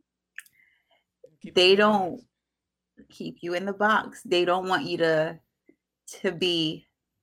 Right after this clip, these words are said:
Speaker 2: elevated to a level higher than them, or a level that they think in their mind is higher than where they are.
Speaker 1: Yeah.
Speaker 2: Make sense?
Speaker 1: Yep. Which
Speaker 2: And
Speaker 1: sucks.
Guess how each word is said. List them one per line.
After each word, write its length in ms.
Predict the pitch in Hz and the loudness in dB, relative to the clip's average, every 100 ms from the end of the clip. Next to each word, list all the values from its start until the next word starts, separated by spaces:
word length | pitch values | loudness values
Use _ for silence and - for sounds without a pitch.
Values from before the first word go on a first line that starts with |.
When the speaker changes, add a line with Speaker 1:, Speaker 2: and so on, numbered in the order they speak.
| _ - | _ 0
Speaker 2:
elevated 560 | 185 196 175 165 160 156 | 4 4 2 2 0 -2
to 160 | 175 | -4
a 20 | |
level 360 | 160 165 165 156 | 2 2 2 -2
higher 380 | 156 151 156 156 | 0 0 0 -4
than 220 | 151 160 | -6 0
them, 380 | 165 151 - - _ _ _ _ _ - - - | 2 2 -2 -14 _ _ _ _ _ -20 -20 0
or 120 | 190 | 4
a 60 | 180 | 6
level 340 | 175 180 180 | 6 4 2
that 160 | 170 - | 2 0
they 160 | 165 156 - | -4 -6 -2
think 440 | 202 190 151 139 - _ _ _ _ | 2 2 0 -4 -12 _ _ _ _
in 160 | 170 160 | -8 -4
their 180 | 175 214 | 0 0
mind 340 | 180 156 151 151 | 2 2 0 -4
is 100 | 147 | -2
higher 240 | 180 160 | -2 -2
than 240 | 160 160 | -4 -6
where 140 | 160 147 | -6 -6
they 220 | 147 160 | -4 -4
are. 320 | - - - _ _ _ _ _ _ _ _ _ | -4 -8 -14 _ _ _ _ _ _ _ _ _
Speaker 1:
Yeah. 320 | 165 156 147 143 147 _ _ _ _ _ _ _ _ _ - | -18 -14 -14 -14 -20 _ _ _ _ _ _ _ _ _ -4
Speaker 2:
Make 220 | 196 165 | 0 0
sense? 420 | - 190 269 277 - _ _ - | 2 4 4 0 -10 _ _ -14
Speaker 1:
Yep. 280 | 160 160 - _ _ _ _ _ _ _ _ _ _ _ _ _ - | -10 -10 -12 _ _ _ _ _ _ _ _ _ _ _ _ _ -8
Which 140 | 185 | 0
Speaker 2:
And 20 | 190 | 4
Speaker 1:
sucks. 640 | 180 165 170 156 - | 6 4 2 -4 -10